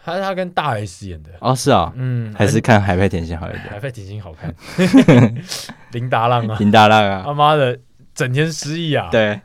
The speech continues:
Speaker 1: 他妈谁信啊？
Speaker 2: 愤世嫉俗香菇头。
Speaker 1: 啊。
Speaker 2: 丑不拉几。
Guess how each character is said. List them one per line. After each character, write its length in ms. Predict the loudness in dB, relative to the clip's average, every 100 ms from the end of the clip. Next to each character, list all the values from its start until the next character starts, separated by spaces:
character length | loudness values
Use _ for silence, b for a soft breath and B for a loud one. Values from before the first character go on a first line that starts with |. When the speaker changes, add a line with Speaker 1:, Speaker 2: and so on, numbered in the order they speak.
| -14
Speaker 1:
他 80 | -4
妈 180 | 0 0
谁 240 | -2 -6
信 320 | -6 -10 -10
啊？ 120 | -14 _ _ -20 b b b b b
Speaker 2:
愤 280 | 0 4 4
世 200 | 4 -2
嫉 160 | -2 -4
俗 140 | -4
香 180 | -4 -4
菇 140 | -6
头。 220 | -10 -14 -20 _ _ _ _ _ _ _ -18
Speaker 1:
啊。 200 | -14 -14 _ _ _
Speaker 2:
丑 160 | -2 2
不 100 | 6
拉 180 | 6 4
几。 360 | 0 -4 -4